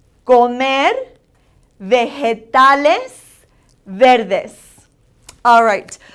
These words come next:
Well, we are off to speak with our guest, Bo, that will share her knowledge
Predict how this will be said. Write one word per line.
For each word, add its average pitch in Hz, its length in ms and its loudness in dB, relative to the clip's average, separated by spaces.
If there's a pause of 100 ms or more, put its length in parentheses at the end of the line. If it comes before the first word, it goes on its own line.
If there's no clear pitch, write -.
(120)
Well, 285 140 2
we 359 120 2
are 415 180 0
off 277 280 2
to - 80 -20
speak 277 400 -12
with 262 140 -8
our 262 140 -4
guest, 233 360 -6
Bo, 220 400 -4
that 214 140 -2
will 214 120 -8
share 247 280 -8
her 247 160 -10
knowledge 254 600 -6